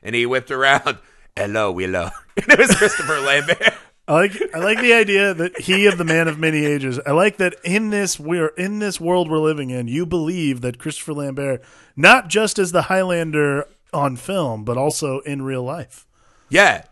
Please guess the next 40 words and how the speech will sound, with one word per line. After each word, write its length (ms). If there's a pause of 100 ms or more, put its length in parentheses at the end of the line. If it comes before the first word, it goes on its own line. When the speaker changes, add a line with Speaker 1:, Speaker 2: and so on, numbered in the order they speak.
(140)
Speaker 1:
yeah, 300
no, 260
'cause 200
I 180
follow 440
him 180
still 220
very 260
closely 400
on 120
social 360
media. 240
He's 100
kind 240
of 60
become 320
this 240 (600)
weird, 440
creepy, 520
not 400
cool 480
uncle 360
that 160
you 100
kind 260
of 80
imagined 520
exactly 800 (200)
he 160
would 180
become. 500 (420)
But 100
I 200
forsake 580
that. 220
I 120
think 260
it's 160
a 80
ruse 680